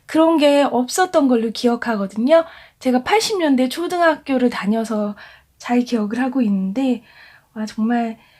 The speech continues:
이 비범한 사람인 것 같아요. 평범하진 않은 것 같아요.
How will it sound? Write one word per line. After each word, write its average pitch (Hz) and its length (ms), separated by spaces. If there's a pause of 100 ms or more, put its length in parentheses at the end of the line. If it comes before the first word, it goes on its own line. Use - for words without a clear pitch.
(280)
이 240 460 (1160)
비범한 269 600
사람인 214 460
것 202 120
같아요. 202 480
평범하진 302 680
않은 220 320
것 208 80
같아요. 214 720